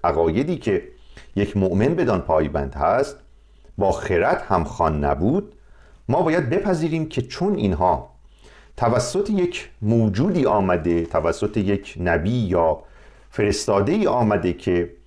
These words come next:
نمی‌توان در قول او کذب پیدا کرد و تمام سخنان او مبتنی بر حقیقت و راستی است، بنابراین ما قبول می‌کنیم حتی اگر کاملاً هم مخالف با عقل باشه.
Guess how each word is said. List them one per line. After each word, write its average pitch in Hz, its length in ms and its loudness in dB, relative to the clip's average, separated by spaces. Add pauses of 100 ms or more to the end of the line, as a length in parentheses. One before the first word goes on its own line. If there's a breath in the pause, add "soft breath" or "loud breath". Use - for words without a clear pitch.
(420 soft breath)
نمی‌توان 110 760 2
در 92 140 2
قول 87 420 2 (160)
او 131 380 2
کذب 156 460 -2
پیدا 80 420 0
کرد 117 580 0 (760 soft breath)
و 95 300 4
تمام 131 380 2
سخنان 95 540 2
او 110 380 2
مبتنی 87 380 -2
بر 85 140 2
حقیقت 82 500 2
و 80 80 0
راستی 80 360 0
است، 214 160 -4
بنابراین 165 380 0
ما 196 100 0
قبول 175 300 0
می‌کنیم 98 440 -2
حتی 151 240 0
اگر 143 280 2
کاملاً 104 580 2
هم 139 420 2 (600 soft breath)
مخالف 110 480 2
با 117 260 0
عقل 104 300 4
باشه. 71 420 -4